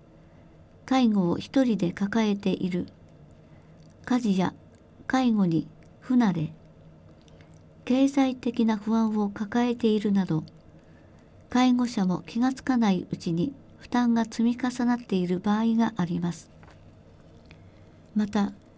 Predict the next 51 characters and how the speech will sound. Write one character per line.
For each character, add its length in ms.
認 240
知 100
症 340
に 140
よ 140
る 180
言 300
動 240
を 240
わ 120
ざ 160
と 160
困 280
ら 120
せ 140
て 140
い 160
る。 160
何 280
度 120
言 100
っ 20
て 280
も 160
聞 140
か 140
な 140
い 120
と 240
思 240
い 140
込 140
み、 220
そ 160
れ 120
が 300
虐 160
待 340
の 180
原 140
因 300
に 120
な 160
る 100
こ 140
と 140
も 200
あ 100
る 100
た 180
め 220